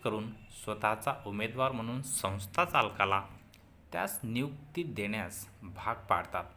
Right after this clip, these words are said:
अशा उमेदवाराचा संस्था चालकाशी संपर्क येऊ देत नाहीत. अल्पसंख्याक संस्थेतील पदभरतीतील अनुषंगाने या शैक्षणिक क्षेत्रात सुरू असलेला गोरखधंदा अमरावती जिल्ह्यातील संपूर्ण राज्यभर, या जिल्ह्यामधून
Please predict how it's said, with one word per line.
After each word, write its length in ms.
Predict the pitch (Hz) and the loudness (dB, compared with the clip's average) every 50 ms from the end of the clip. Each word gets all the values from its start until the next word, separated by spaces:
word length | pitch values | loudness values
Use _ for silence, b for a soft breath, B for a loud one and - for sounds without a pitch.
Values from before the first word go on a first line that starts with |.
| B B B B B B | B B B B B B
अशा 160 | 185 - 233 | -2 0 2
उमेदवाराचा 600 | 233 220 190 165 160 160 156 147 156 156 156 147 135 | 2 2 2 0 2 4 6 6 6 4 2 0 -4
संस्था 480 | - - - 127 117 113 - - 160 | -2 -2 0 -2 -2 -2 0 -2 0
चालकाशी 440 | 156 - 123 117 - 127 127 143 156 | 2 2 2 2 2 -2 -4 -2 -4
संपर्क 720 | 156 - - 110 107 101 104 - 117 117 117 - - - | -4 0 -2 -2 -2 -2 -4 -2 -2 -2 -2 -4 -6 -2
येऊ 480 | 147 151 156 151 - - - 98 107 113 | -2 -2 -2 -4 -8 -10 -8 -6 -6 -2
देत 260 | 123 135 135 135 - | -2 -2 -4 -2 -2
नाहीत. 220 | 135 131 131 135 131 - B B B B B B B | -2 -2 -2 -4 -8 -10 B B B B B B B
अल्पसंख्याक 960 | - 175 196 208 208 - 220 208 - 156 139 127 120 - 123 117 120 - - | 0 0 0 0 -2 -2 -4 -2 -2 -2 0 0 0 0 0 0 -2 -2 -4
संस्थेतील 600 | 143 143 - 117 107 104 104 - 123 110 135 139 143 | -6 -2 -2 -2 -2 -2 -4 -4 -4 -2 -2 -2 -2
पदभरतीतील 720 | 143 - 113 110 107 104 104 104 101 101 123 127 151 160 151 - | 2 2 2 2 2 0 -2 -2 0 -2 -2 -2 -2 -4 -2 -2
अनुषंगाने 600 | 110 110 127 156 - - 143 127 113 107 98 104 101 - B B B B B B - | 0 0 0 0 0 0 0 2 2 0 0 -2 -4 -8 B B B B B B 2
या 140 | 190 214 220 220 - - | 2 2 2 2 -4 -2
शैक्षणिक 440 | - 127 123 123 - 143 139 147 147 | 0 0 0 0 -2 -2 -2 -2 -4
क्षेत्रात 600 | 147 - 131 107 - - 131 131 - - - - | -2 -2 -2 0 2 0 0 0 0 -6 -12 -12
सुरू 360 | - - - - 156 175 202 | -10 -6 -2 -2 0 2 2
असलेला 400 | 185 160 - - 123 120 123 127 | 0 0 0 -2 -2 2 2 2
गोरखधंदा 640 | 123 113 107 107 110 123 123 120 113 110 107 113 127 127 - | 2 2 0 2 2 2 0 0 0 0 2 2 2 2 4
अमरावती 480 | 120 113 117 127 151 165 175 - 170 | 2 2 2 2 2 2 2 0 -2
जिल्ह्यातील 460 | 156 143 135 127 131 135 135 185 180 | 0 0 0 0 0 -2 -2 -4 -6
संपूर्ण 840 | 170 - - 160 151 151 156 156 156 - 180 180 180 180 190 190 190 | -4 -2 0 0 0 2 0 -2 0 0 0 0 2 0 0 0 2
राज्यभर, 680 | - 117 98 95 95 98 - 127 123 - 113 101 90 - - - - - - | 4 4 4 4 4 0 -2 -2 0 2 4 2 2 0 -4 -12 -12 -4 -2
या 60 | 127 | -2
जिल्ह्यामधून 600 | 120 107 107 101 104 110 110 113 107 110 131 139 | 0 0 0 0 2 2 2 0 -2 -2 -4 -4